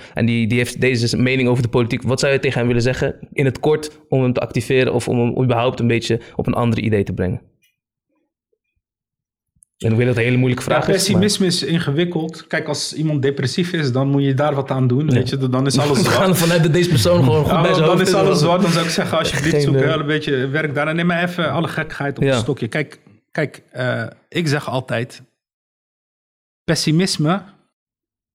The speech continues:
Speaker 2: is voor zij die het zich kunnen veroorloven. Optimisme is voor zij die geen andere keus hebben.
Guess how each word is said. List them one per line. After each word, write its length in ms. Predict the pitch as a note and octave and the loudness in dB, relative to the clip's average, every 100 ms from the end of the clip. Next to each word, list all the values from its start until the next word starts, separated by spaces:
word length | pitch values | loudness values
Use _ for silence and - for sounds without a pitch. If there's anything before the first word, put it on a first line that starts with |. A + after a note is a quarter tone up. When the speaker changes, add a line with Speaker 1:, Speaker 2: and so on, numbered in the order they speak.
| _ _ _ _ _ _ _ _ _ _ _ | _ _ _ _ _ _ _ _ _ _ _
Speaker 2:
is 180 | C#3+ - | -4 -2
voor 200 | - C3+ | 0 0
zij 440 | A#2+ E3 A3 - - _ _ _ _ _ _ _ _ _ | 2 0 -2 -4 -16 _ _ _ _ _ _ _ _ _
die 160 | A#2 B2 | -6 -4
het 80 | - | -4
zich 140 | B2+ | -6
kunnen 200 | - A#2 | -2 -2
veroorloven. 720 | - - B2+ A#2 G#2+ - F2 _ _ _ _ _ - | -2 -2 -2 0 -2 -4 -16 _ _ _ _ _ -10
Optimisme 920 | C#3 - B2 E3+ - A3 B3 - - _ - | -6 0 0 2 0 -2 -4 -10 -20 _ -12
is 180 | A2+ | -10
voor 140 | - A2+ | -4 -2
zij 520 | B2 E3 F#3+ - _ _ | 0 0 -2 -10 _ _
die 140 | A#2 | -8
geen 160 | A2+ F#2+ | -6 -4
andere 240 | A2+ G#2+ G#2+ | -4 -4 -2
keus 280 | A2+ G#2+ - | -2 -2 -6
hebben. 280 | G2 G2 | -12 -16